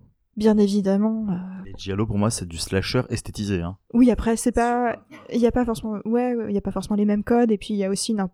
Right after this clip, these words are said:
Speaker 1: prépondérance de l'enquête policière plus que dans les, voilà, que dans les slashers. Mais, euh... oui, euh, donc, euh...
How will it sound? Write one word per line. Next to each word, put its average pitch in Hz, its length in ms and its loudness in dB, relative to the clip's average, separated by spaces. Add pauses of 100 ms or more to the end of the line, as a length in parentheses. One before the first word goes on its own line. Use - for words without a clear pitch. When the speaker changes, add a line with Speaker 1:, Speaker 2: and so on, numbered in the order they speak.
Speaker 1:
prépondérance 226 560 2
de - 80 -2
l'enquête 196 320 0
policière 220 540 4
plus - 260 -4
que 226 100 -2
dans 196 120 -4
les, 175 300 -4
voilà, 175 200 -2 (140)
que - 100 -12
dans - 120 -10
les - 280 -16
slashers. 208 460 0 (560)
Mais, 233 320 8
euh... 180 440 0
oui, 233 180 8
euh, 175 160 4
donc, 185 180 -6
euh... 175 420 -4